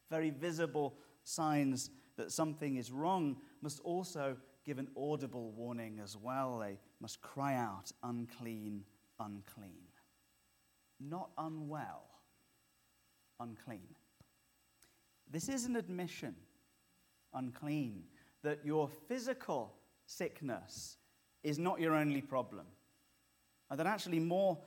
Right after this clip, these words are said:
significantly, you are ceremonially impure. You are defiled. And if anybody comes near to you, they will be defiled as well. Third, therefore,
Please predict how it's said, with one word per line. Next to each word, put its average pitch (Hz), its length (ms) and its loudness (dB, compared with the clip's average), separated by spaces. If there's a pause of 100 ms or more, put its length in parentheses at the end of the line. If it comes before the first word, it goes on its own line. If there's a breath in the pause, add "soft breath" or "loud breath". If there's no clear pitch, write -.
(120)
significantly, 165 1040 0
you 185 460 -4
are 147 340 2
ceremonially 160 1400 -2
impure. 127 880 -4 (400)
You 143 160 -2
are 143 180 0
defiled. 123 920 -4 (280 soft breath)
And 143 80 0
if 151 120 0
anybody 233 420 2
comes 196 420 -2
near 190 460 0
to 170 220 -4
you, 127 360 0 (240 loud breath)
they 190 300 4
will 208 100 2
be 170 220 -2
defiled 151 760 4 (360 loud breath)
as 127 180 4
well. 113 460 2 (1120)
Third, 98 320 2 (220)
therefore, 104 480 -4